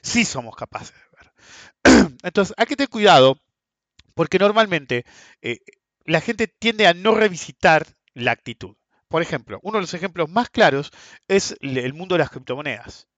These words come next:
¿sí? La mayor parte de los operadores de criptomonedas que todavía no se fundieron,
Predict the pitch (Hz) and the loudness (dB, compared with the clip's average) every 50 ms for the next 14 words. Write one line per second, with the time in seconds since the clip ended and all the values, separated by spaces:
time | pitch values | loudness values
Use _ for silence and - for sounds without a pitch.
0 | _ _ _ - - 117 110 - _ _ _ _ _ _ - 131 139 151 175 180 | _ _ _ -18 -18 -16 -18 -18 _ _ _ _ _ _ -2 0 0 2 0 0
1 | - 269 294 220 - 214 180 151 - 127 120 120 - 123 - 123 143 151 143 - | 2 0 0 2 4 2 2 2 0 -4 -8 -10 -12 -14 -6 -2 -2 -2 -2 -4
2 | 135 120 - 127 123 123 113 110 - - 110 - 120 113 139 175 175 156 156 - | -8 -10 -10 -8 -6 -6 -6 -6 -8 -12 -14 -10 -6 -6 -4 -4 -4 -6 -8 -12
3 | - 120 - - 113 110 117 143 165 175 170 151 123 | -16 -20 -20 -20 -16 -6 -4 -2 -2 -2 -4 -6 -12